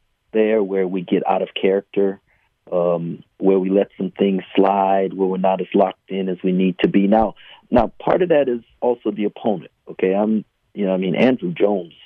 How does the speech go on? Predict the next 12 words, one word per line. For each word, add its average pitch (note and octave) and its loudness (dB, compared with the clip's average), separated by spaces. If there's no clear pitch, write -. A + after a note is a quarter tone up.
boy, F#2+ 2
he E2+ -6
made E2+ -2
some - -10
tough F#2+ 4
shots - -2
last - -4
night. - -12
You F2 -2
know, E2+ 2
Jericho G2+ 2
Sims, F#2 0